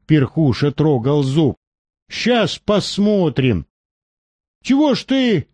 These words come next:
лошадей не сдержал? Так ведь вы ж гнали!» «Я ж гнал!» болезненно негодующе покачал головой доктор. «Я-то гнал, а правил-то ты, дурак!»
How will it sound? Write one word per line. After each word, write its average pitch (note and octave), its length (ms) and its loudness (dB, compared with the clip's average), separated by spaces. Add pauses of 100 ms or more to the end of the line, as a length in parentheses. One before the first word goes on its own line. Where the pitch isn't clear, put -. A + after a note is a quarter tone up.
(100)
лошадей A#3+ 760 0
не A#3 160 2
сдержал? G3+ 720 0 (580)
Так A#3 240 0
ведь B3+ 320 0
вы C4+ 360 2
ж C#3 180 0
гнали!» G3+ 800 0 (1000)
«Я G#3+ 480 0
ж A#2 220 -2
гнал!» F3 840 0 (360)
болезненно D#3 880 0
негодующе D#3 760 0
покачал D3 600 -2
головой C#3 480 0
доктор. C3 560 -2 (640)
«Я-то G3+ 580 2
гнал, F3 840 0 (340)
а E3+ 200 0
правил-то G#3+ 840 2
ты, A#3+ 440 0
дурак!» F#3 840 0